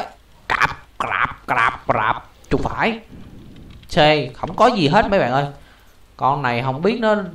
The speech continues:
nó sinh ra để cái gì, nhìn nó ghê thiệt chứ. Hai con thủy quái. Ôi,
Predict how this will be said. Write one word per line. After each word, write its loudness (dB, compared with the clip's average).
nó -4
sinh -4
ra 4
để 2
cái -8
gì, -4
nhìn -6
nó -2
ghê 6
thiệt 4
chứ. 6
Hai 2
con 0
thủy 2
quái. 4
Ôi, 8